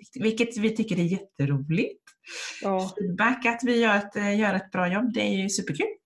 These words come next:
Speaker 2: Mm. Verkligen.
Speaker 1: Men hon, eh, har lite bekymmer.
Speaker 2: Mm.
Speaker 1: Eh, vi har snuddat vid det lite. Vi har,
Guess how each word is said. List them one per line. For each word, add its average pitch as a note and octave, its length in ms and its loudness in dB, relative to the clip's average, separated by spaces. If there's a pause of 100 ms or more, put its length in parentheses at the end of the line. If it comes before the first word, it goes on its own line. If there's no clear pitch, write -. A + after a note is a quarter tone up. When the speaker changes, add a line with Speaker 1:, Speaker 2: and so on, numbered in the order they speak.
(280)
Speaker 2:
Mm. B3+ 220 2 (600)
Verkligen. G#3 400 -4 (100)
Speaker 1:
Men C4 80 8
hon, C4+ 360 8
eh, C4+ 300 6
har C4+ 160 4
lite A3+ 220 0
bekymmer. G3+ 600 4 (400)
Speaker 2:
Mm. B3+ 180 2
Speaker 1:
Eh, G3 800 0
vi A3 100 2
har A3+ 560 2 (420)
snuddat A#3+ 500 2
vid F#3+ 160 2
det D#3+ 80 -2
lite. F3+ 540 2 (960)
Vi A#3 160 2
har, B3+ 140 4